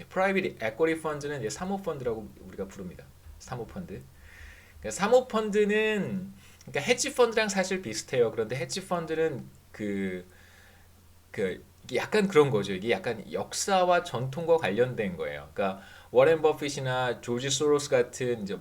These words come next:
엄청난 사람들이 운용하는 그런, 예, 펀드 회사, 그런 회사들을 그냥 헤지펀드라고 부르기 시작했고,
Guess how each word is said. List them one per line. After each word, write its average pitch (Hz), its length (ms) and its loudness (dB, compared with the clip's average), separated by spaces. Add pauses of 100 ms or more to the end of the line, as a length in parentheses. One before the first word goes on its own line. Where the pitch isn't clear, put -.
(120)
엄청난 160 600 0
사람들이 131 1080 0
운용하는 135 840 0
그런, 107 400 2
예, 85 260 -6
펀드 165 420 -2
회사, 87 360 -2 (260)
그런 147 380 2
회사들을 135 580 0
그냥 120 280 -6 (100)
헤지펀드라고 180 680 -2
부르기 101 260 -4
시작했고, 110 720 -6